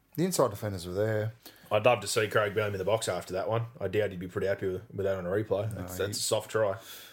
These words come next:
Speaker 1: I wouldn't be happy with that.
Speaker 2: Uh, good start for the Chooks. As we said before, too much, uh, quality in their side, regardless of changes, for them to go away easily, that's for sure.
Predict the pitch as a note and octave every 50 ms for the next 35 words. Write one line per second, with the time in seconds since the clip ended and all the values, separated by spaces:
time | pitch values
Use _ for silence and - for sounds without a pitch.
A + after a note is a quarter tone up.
0 | - _ - - - A#2 A#2+ A2 G2 G#2+ G2+ F#2 - G#2 F2 - - E2 E2+ -
1 | _ _ - - - - - - - - G#2+ - - - - C#3 B2+ - - C#3+
2 | C3 C3 A#2+ - A2+ G#2+ - - D3 E3 D#3 - - - C#3+ C#3 C3 B2+ A#2+ -
3 | C3+ A#2+ A#2 - - D3 C#3 B2+ - - _ - - C#3 C3 B2+ B2+ B2 A#2 -
4 | - - - B2+ A#2+ A#2+ A#2 A#2 - B2 A#2+ A#2 A#2 A#2 A2+ A2 A2 G#2 - -
5 | A2 A2+ A2 G#2+ G2+ G2+ C#3+ G#2+ A#2 A2+ G#2+ - F#2+ F2 - A2 G#2+ A2+ A2 F#2+
6 | F2+ - G#2+ G#2 G2+ G2 F2+ G#2 G2 F#2+ F#2+ G#2 G#2 G2 G2+ A#2 A2 G2 F2+ G2+
7 | A2 - - - - F2+ F2